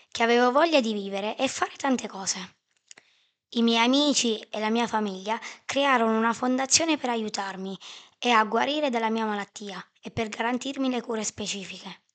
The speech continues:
ma anche per aiutare la ricerca scientifica in questo campo così inesplorato. E così, da quel momento, tante altre persone provarono ad aiutarmi, con manifestazioni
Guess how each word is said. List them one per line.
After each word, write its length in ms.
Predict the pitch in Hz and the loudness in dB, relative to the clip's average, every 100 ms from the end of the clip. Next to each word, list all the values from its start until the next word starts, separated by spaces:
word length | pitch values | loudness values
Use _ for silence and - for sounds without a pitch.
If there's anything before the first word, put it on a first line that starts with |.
| _ - - _ | _ -20 -20 _
ma 180 | - 208 | -2 0
anche 260 | 190 190 208 | 0 -4 -6
per 140 | 214 | -4
aiutare 460 | 220 240 233 226 202 | -4 -4 -2 -2 -2
la 120 | 208 | -4
ricerca 440 | 240 - 269 - | -4 -2 -4 -2
scientifica 720 | 208 226 214 220 190 214 220 208 - - - | -2 -2 -2 -6 -10 -8 -8 -6 -10 -14 -6
in 140 | 262 262 | -2 2
questo 320 | 302 - 294 | 0 2 0
campo 640 | - - _ 262 262 254 | 0 -4 _ 4 4 4
così 540 | 262 285 - 302 302 302 | 0 2 2 2 -4 -2
inesplorato. 920 | 320 349 - - 262 208 - - - _ _ _ - _ | 2 0 0 0 0 0 -6 -16 -16 _ _ _ -20 _
E 160 | - 233 | -8 -6
così, 320 | - 233 202 165 _ _ _ - | 0 0 -2 -8 _ _ _ -4
da 140 | 220 | -2
quel 180 | 233 240 | 0 2
momento, 540 | 220 208 185 185 226 - - - _ | 0 -2 -4 -6 -8 -10 -18 -20 _
tante 340 | 285 294 277 | 2 4 4
altre 300 | 262 262 233 | 2 2 -2
persone 500 | 233 220 - 302 294 | -2 -2 -2 -2 -4
provarono 480 | - 233 240 247 233 | -4 -2 0 2 0
ad 100 | 220 | -2
aiutarmi, 680 | 214 190 - 185 180 185 - _ _ _ | -4 -6 -8 -10 -8 -10 -12 _ _ _
con 180 | - 220 | -2 0
manifestazioni 1000 | 208 214 214 202 - - - 302 320 | 2 0 -2 -2 -2 0 2 2 0